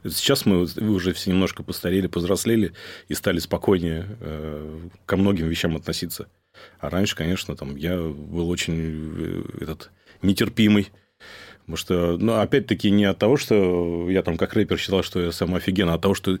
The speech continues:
считал, что, блин, можно же лучше. Вот, ну, у нас у всех было представление, как лучше, из-за этого как бы вот мы здесь часто не сходились.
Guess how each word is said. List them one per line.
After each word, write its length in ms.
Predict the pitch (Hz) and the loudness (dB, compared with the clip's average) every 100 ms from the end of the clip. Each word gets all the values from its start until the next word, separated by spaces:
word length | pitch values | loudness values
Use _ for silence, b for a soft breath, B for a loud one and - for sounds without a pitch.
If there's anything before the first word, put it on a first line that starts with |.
| B | B
считал, 280 | - - 87 | -8 -4 -4
что, 220 | - 98 | -2 -2
блин, 380 | 85 78 87 101 | -2 -2 2 2
можно 340 | 85 101 85 87 | 2 2 0 -2
же 80 | |
лучше. 460 | 95 110 120 - 82 - B B B B B B | 0 2 2 0 -8 -12 B B B B B B
Вот, 120 | - | 0
ну, 80 | 131 | 4
у 40 | 139 | 4
нас 140 | 101 | 4
у 40 | |
всех 200 | 113 131 | 2 4
было 140 | 101 101 | 4 2
представление, 500 | 92 - 104 101 85 | 2 0 2 4 2
как 180 | 98 113 | 2 4
лучше, 260 | 180 - | 4 4
из-за 160 | 87 95 | 4 4
этого 220 | 113 92 | 4 2
как 180 | 85 82 | 2 0
бы 120 | 82 | 0
вот 140 | 80 | -2
мы 160 | - 87 | 0 0
здесь 220 | 82 87 | 0 -2
часто 300 | - 98 - | -2 -4 -4
не 80 | 78 | -8
сходились. 540 | - 90 85 71 - | -2 -2 -2 -4 -10